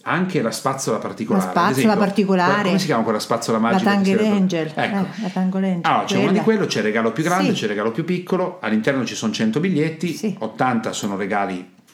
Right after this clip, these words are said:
Speaker 1: belli, ma che non ti costano una fortuna, magari dieci sono un po' più particolari, cinque così, poi magari ce n'è quattro o cinque che sono più
Speaker 2: Tosti.
Speaker 1: Sì.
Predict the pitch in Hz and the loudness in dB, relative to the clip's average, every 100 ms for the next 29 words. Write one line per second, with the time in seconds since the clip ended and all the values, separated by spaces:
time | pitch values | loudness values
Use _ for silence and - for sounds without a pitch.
0 | _ _ _ _ - 113 123 131 175 190 | _ _ _ _ -4 0 2 2 0 -2
1 | - - - 95 104 95 104 104 - 92 | -8 -14 -14 -8 -6 -6 -6 -6 -6 -8
2 | 92 165 165 220 170 107 107 120 123 - | -6 -4 0 0 0 0 0 -2 -2 -2
3 | 107 98 117 123 139 151 - 202 190 - | -2 -2 -4 -2 -2 -4 -2 0 0 -2
4 | 147 139 185 202 214 - - 135 139 120 | -2 -2 -2 -2 -4 -12 -6 -2 0 2
5 | 110 110 98 117 151 147 120 131 104 - | 0 -2 -2 -2 -2 -2 -2 -2 -4 -6
6 | 101 95 107 98 92 92 90 147 - - | -6 -4 -4 -2 -2 -4 -4 -4 -6 -6
7 | 190 202 233 | -4 2 2